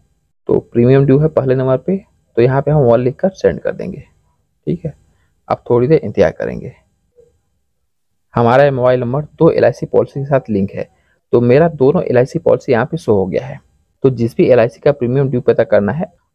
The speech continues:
उसे हमें यहाँ पे type करना है। जैसे कि हमें पहले वाले एलआईसी का premium due check करना है, तो हम यहाँ पर फिर से वन लिखकर send कर देंगे, या फिर आप चाहें तो अपना policy number भी यहाँ पे type करके send कर सकते हैं।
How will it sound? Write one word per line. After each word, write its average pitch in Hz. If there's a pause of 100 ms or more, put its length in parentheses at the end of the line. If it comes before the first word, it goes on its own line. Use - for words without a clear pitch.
उसे 151
हमें 147
यहाँ 139
पे 175
type 92
करना 92
है। 143 (400)
जैसे 110
कि 180 (420)
हमें 165
पहले 131
वाले 135
एलआईसी 127
का 139
premium 120
due 117
check -
करना 98
है, 180 (440)
तो 139
हम 143
यहाँ 135
पर 175 (160)
फिर 147
से 147
वन 120
लिखकर 131
send 95
कर 82
देंगे, - (360)
या 131
फिर 135
आप 120
चाहें 147
तो 139
अपना 147
policy 110
number 123
भी 127
यहाँ 113
पे 143
type 104
करके -
send 98
कर -
सकते 92
हैं। -